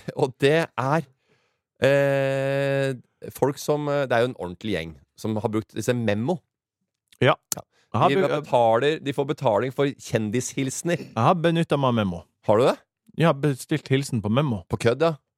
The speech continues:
Speaker 2: Ja,
Speaker 1: Ja,
Speaker 2: nei,
Speaker 1: det
Speaker 2: på ekte.
Speaker 1: Nei, på
Speaker 2: Col-,
Speaker 1: kødd.
Speaker 2: Colin Mockery fra Whose Line Is It Anyways?
Speaker 1: Ja, på kødd. Eh, og da er det jo, nå er de ute, da.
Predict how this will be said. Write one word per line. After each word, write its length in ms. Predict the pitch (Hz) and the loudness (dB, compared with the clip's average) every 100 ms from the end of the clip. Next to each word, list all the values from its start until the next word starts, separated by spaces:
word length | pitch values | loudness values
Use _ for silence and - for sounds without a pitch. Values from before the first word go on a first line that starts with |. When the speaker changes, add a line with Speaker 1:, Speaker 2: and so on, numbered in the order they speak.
| _ | _
Speaker 2:
Ja, 160 | 127 113 | -2 0
Speaker 1:
Ja, 320 | - 113 127 | 2 2 4
Speaker 2:
nei, 100 | 131 | 4
Speaker 1:
det 100 | 151 | 4
Speaker 2:
på 120 | 247 220 | 4 4
ekte. 400 | 151 - 143 110 | 2 0 0 2
Speaker 1:
Nei, 220 | 117 104 - 113 | 0 -2 -14 -2
på 80 | |
Speaker 2:
Col-, 180 | 139 208 | 2 2
Speaker 1:
kødd. 40 | - | 2
Speaker 2:
Colin 280 | 214 208 175 | 2 4 4
Mockery 360 | 185 165 131 | 2 2 2
fra 160 | 113 123 | 2 2
Whose 220 | 143 127 | 2 2
Line 200 | 139 127 | 2 2
Is 100 | 110 | 0
It 80 | 127 | 0
Anyways? 500 | 131 113 95 - - _ - | 0 0 -4 -10 -18 _ -12
Speaker 1:
Ja, 80 | - - - _ | -12 -12 -20 _
på 80 | 131 | 0
kødd. 180 | 113 92 _ _ | 0 -2 _ _
Eh, 520 | - 165 170 175 175 151 - 170 | 2 4 4 4 2 0 -2 0
og 140 | 165 | 2
da 240 | 160 170 147 | 4 4 4
er 40 | |
det 80 | 147 | 2
jo, 160 | 147 147 | 0 0
nå 160 | 147 | 2
er 80 | 151 | 2
de 160 | 156 127 | 0 -2
ute, 180 | - | 0
da. 140 | 139 | 0